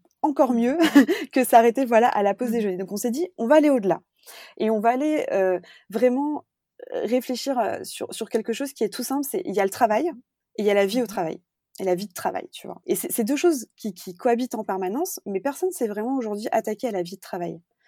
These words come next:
Speaker 1: heu, et donc vraiment à tous ces échanges qu'on a au quotidien avec nos collègues, toute la cohésion d'équipe, toutes, toutes ces choses-là. Heu, on parle beaucoup de, de productivité, de collaboration, mais pas de cohésion d'équipe et en, alors que c'est quand même une,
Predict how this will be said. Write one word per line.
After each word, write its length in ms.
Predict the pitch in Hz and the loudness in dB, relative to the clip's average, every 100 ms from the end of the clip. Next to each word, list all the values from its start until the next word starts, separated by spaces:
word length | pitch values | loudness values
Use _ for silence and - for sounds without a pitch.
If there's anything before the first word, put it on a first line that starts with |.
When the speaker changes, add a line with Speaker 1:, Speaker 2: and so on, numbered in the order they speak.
| - | -10
Speaker 1:
heu, 140 | 175 - | -8 -4
et 100 | 196 | -4
donc 180 | 214 214 | -2 -6
vraiment 240 | 202 226 247 | -4 -2 -2
à 60 | |
tous 120 | 247 | -2
ces 260 | 247 226 190 | -4 -2 -2
échanges 340 | 202 208 208 | -2 -6 -10
qu'on 160 | - 185 | -6 -4
a 40 | 180 | -2
au 20 | |
quotidien 420 | 185 180 170 185 | -4 -6 -8 -6
avec 160 | 180 180 | -6 -6
nos 120 | 175 | -6
collègues, 440 | 180 180 185 180 - | -2 0 0 -2 -8
toute 160 | 240 214 | -8 -6
la 80 | 202 | -4
cohésion 420 | - 202 180 180 | 0 0 0 -4
d'équipe, 360 | 180 180 180 - - | -6 -8 -16 -16 -18
toutes, 160 | 240 _ | -18 _
toutes 160 | - 262 | -12 -6
ces 140 | 254 | -6
choses-là. 340 | 226 214 190 175 _ _ _ - - - _ - | -4 -4 -6 -8 _ _ _ -20 -20 -20 _ -8
Heu, 160 | 180 - | -6 -4
on 120 | 214 | -4
parle 380 | 262 254 240 202 - - | 2 2 2 -2 -6 -8
beaucoup 360 | 196 233 - | -6 -6 -4
de, 340 | 220 208 196 175 | -4 0 0 0
de 100 | 185 | -4
productivité, 880 | 180 220 185 190 220 240 226 190 196 | -2 -2 -2 -6 -8 -8 0 2 2
de 120 | 180 | 0
collaboration, 680 | 190 233 202 196 220 226 226 | 0 0 0 0 0 0 -6
mais 120 | 202 208 | -4 2
pas 120 | 320 | 2
de 100 | 226 | 0
cohésion 420 | - 240 220 226 | -2 -2 -2 -4
d'équipe 320 | 226 - 208 - _ - - | -4 -8 -18 -20 _ -20 -10
et 160 | - - | -2 0
en, 120 | - 214 _ _ _ _ _ _ - | 0 -2 _ _ _ _ _ _ -2
alors 240 | 269 - | 0 -2
que 80 | - | -6
c'est 140 | 233 | -4
quand 120 | 226 | -2
même 120 | 269 262 | 0 0
une, 380 | 190 180 180 | -2 -2 -4